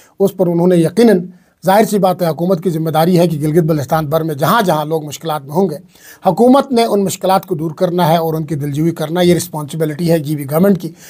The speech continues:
और इस अप्रोच के साथ वज़ीर आला गिलगित बल्तिस्तान हाजी गुलबर खान साहब और उसकी टीम आगे बढ़ रही है।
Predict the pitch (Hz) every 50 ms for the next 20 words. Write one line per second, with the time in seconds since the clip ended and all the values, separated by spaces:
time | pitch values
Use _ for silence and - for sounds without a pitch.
0 | - - - - - 208 226 240 - - 208 - - 254 294 294 - - 247 202
1 | - 202 196 190 190 190 180 190 196 196 190 156 180 180 180 196 170 165 180 165
2 | 151 - - 170 170 165 151 160 156 170 151 156 156 139 143 127 - 160 165 170
3 | 151 - 160 143 156 151 147 143 - - - 135 147 147 147 160 147 143 143 143
4 | 143 139 156 156 170 170 156 180 175 151 - -